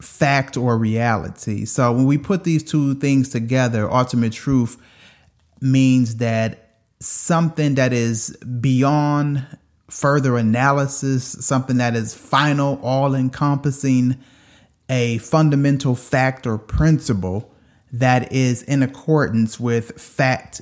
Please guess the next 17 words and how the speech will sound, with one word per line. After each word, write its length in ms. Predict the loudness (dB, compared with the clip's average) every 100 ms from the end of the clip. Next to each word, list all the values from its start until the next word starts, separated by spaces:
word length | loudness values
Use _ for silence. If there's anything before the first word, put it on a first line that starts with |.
| _
and 460 | -4 0 0 -2 -2
reality. 760 | 0 2 0 0 -4 -12 -14 -14 -20 -20 _ _ _ _ _ _ _ -2
So 120 | 0
let's, 180 | 0 0
let's 220 | -2 -2
keep 260 | -2 0 2
that 140 | 0
in 80 | 2
mind. 300 | 4 4 4
Let's 220 | 2 2
consider 560 | 0 0 0 -2 0 0
that. 240 | -2 0
Now, 560 | 0 0 -4 -6 -12 -20 _ -20 _ -8
what 400 | 0 0 2 0
do 80 |
we 220 | 0 2 2
know 840 | 2 2 2 2 0 -4 -6